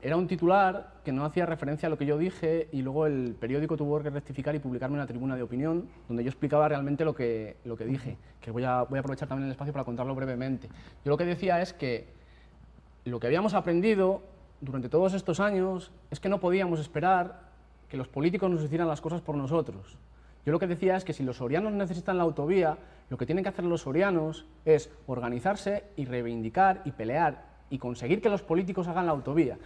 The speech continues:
pero no esperar a que los políticos les regalasen las autovías. Nosotros hay muchas cosas que nos diferencian de la, de los partidos viejos, y una es esa, y es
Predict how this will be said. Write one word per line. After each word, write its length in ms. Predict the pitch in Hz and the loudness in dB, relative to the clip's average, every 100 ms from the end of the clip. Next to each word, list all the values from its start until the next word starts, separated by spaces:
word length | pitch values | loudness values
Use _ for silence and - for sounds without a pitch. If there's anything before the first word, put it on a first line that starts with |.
| - | -10
pero 100 | - | -4
no 80 | 135 | -2
esperar 260 | 156 185 190 | 0 2 2
a 80 | 170 | 2
que 60 | |
los 140 | 165 135 | 0 -2
políticos 360 | 147 165 175 156 | -2 0 2 2
les 100 | 131 | 0
regalasen 340 | 127 143 143 | 0 -2 -2
las 140 | 131 | -4
autovías. 540 | 131 117 117 110 - - - - - | -4 -2 -2 -4 -8 -18 -20 -20 -6
Nosotros 220 | 139 165 | -2 2
hay 80 | 240 | 4
muchas 400 | 233 233 220 190 | 4 4 2 -2
cosas 280 | 208 214 214 | -2 -4 -2
que 80 | 175 | 0
nos 140 | 160 | 0
diferencian 480 | 147 139 165 185 196 | 0 0 0 0 2
de 60 | 170 | 4
la, 560 | 139 123 120 113 104 - - | 4 2 0 -4 -8 -14 -14
de 140 | 123 135 | -6 -4
los 100 | 139 | -4
partidos 380 | 143 170 196 | -2 2 2
viejos, 460 | 160 127 - - - - - - | 2 -2 -6 -20 -20 -20 -20 -10
y 100 | 139 | 0
una 140 | 170 226 | 2 4
es 100 | 185 | 2
esa, 220 | 139 - - - - - - - - | -2 -4 -18 -20 -20 -20 -20 -12 2
y 80 | 165 | 4
es 220 | 135 | 4